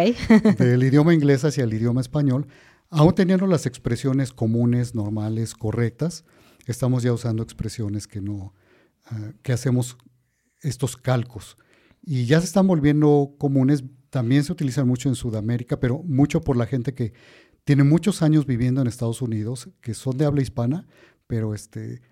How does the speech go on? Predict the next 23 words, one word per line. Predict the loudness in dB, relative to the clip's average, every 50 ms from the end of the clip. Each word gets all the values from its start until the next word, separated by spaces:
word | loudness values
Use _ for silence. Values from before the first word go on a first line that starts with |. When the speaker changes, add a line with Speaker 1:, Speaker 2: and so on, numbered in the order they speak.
| _ _
Speaker 2:
pues, | -10 -6 -6
las | -6 -8 -8
están | -8 -4 -2 -2 -2
utilizando | -2 -4 -6 -6 -6 -6 -6 -6 -6 -4 -4 -4 -6 -8 -10 -14 _ _ _ _ _ _ _ _ _ _ _ _ _ _ _ _ _ _
porque | -2 -2 -2 -2 -2 -4 -2 -2 0 0 0 0 -2 -4 -6 -12 _ _ _ _ _ _ _ _ _ _ _ _ _
es, | -6 -6 -6 -6 -8 -14 _ _ _ _
se | -8 -6 -4
les | -4 -2 -4
empieza | -4 -4 -4 -4 -2 -2
a | -4
olvidar | -2 -2 -4 -4 -4 -4 -6 -8 -8 -12 _ _ _ _ _ _ -10
el | -8 -8
español. | -8 -6 -4 -2 0 2 2
No | 2 2
tienen | 0 0 0 0 -2
con | -2 -6 -6
quién | -6 -4 -2 0 0 0 -2
practicar | -4 -8 -8 -8 -10 -12 -10 -8 -10 -8 -8
de | -8 -10
este | -4 -2 0
lado | 0 0 0 -2 -4 -6 -12 _ -12
Speaker 1:
Ujú. | -8 -4 -2
Speaker 2:
mucho | -2 -2 -2 -6 -10 -12